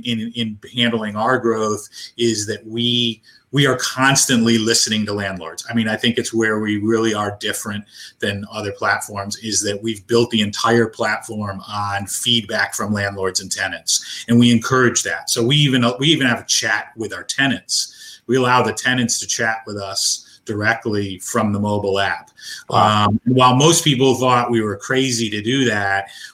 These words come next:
Speaker 1: what it's done is it's led to a better software platform. So by tenants saying, "Hey, I'm trying to do this, I'm trying to do this, I'm trying to do this," we learn from that,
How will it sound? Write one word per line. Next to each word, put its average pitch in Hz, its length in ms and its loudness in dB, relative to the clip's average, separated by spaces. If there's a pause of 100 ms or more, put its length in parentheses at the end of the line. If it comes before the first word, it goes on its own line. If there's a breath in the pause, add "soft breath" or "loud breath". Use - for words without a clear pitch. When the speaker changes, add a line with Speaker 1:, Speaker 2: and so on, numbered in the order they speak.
Speaker 1:
what 127 320 0
it's 123 200 -4
done 135 360 2
is 120 220 2
it's 117 160 0
led 113 400 0
to 113 480 2
a 110 60 -8
better 110 340 -4
software 104 440 -6
platform. - 540 -14 (380 loud breath)
So 117 180 2
by 117 140 4
tenants 123 440 4 (120)
saying, 120 400 4 (120)
"Hey, 117 240 2
I'm 110 180 -6
trying 117 440 0
to 104 60 -2
do 107 180 -2
this, 135 260 0
I'm 110 80 -4
trying 110 260 -4
to 107 140 -4
do 110 60 -2
this, 110 220 -4
I'm 98 80 -8
trying 104 240 -6
to 98 60 -10
do 113 100 -4
this," 147 260 0
we 110 80 -4
learn 120 280 2
from 147 180 -2
that, 147 340 2